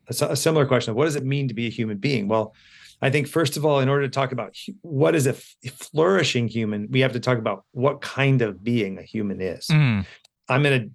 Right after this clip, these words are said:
Speaker 1: give a quick answer and then go back.
Speaker 2: Right.
Speaker 1: So I think if we say, well, a human being is a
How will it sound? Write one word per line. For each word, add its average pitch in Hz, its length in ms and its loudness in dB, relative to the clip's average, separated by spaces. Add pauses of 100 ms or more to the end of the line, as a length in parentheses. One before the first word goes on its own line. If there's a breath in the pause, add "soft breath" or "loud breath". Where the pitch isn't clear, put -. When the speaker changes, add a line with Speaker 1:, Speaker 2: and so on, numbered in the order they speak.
(100)
Speaker 1:
give 135 160 2
a - 40 -4
quick - 320 -4
answer 123 220 -2
and 107 60 -6
then 107 60 -6
go 98 120 -4
back. 101 420 -4
Speaker 2:
Right. 127 140 -2 (140)
Speaker 1:
So - 140 2
I 151 60 4
think 160 220 0 (640)
if 147 220 -2
we 147 80 0
say, 139 600 2 (760)
well, 143 140 2
a 135 40 0
human 185 420 0
being 127 480 -2 (460)
is 117 500 -2 (360)
a 110 480 -2